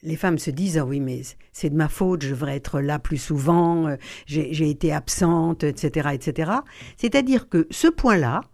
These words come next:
hein, c'est encore, et encore une fois, sur les femmes que ça tombe.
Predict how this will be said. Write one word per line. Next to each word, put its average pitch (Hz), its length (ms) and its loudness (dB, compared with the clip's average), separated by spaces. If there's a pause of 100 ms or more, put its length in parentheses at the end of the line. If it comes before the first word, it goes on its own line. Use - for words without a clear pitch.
(300)
hein, 170 180 -10 (560)
c'est - 340 2 (240)
encore, 269 880 6 (640)
et 160 220 -2
encore 247 440 8
une 135 120 0
fois, - 300 -12 (300)
sur 269 220 2
les 147 120 4
femmes 139 380 -4
que 302 120 8
ça 311 220 4
tombe. 170 380 4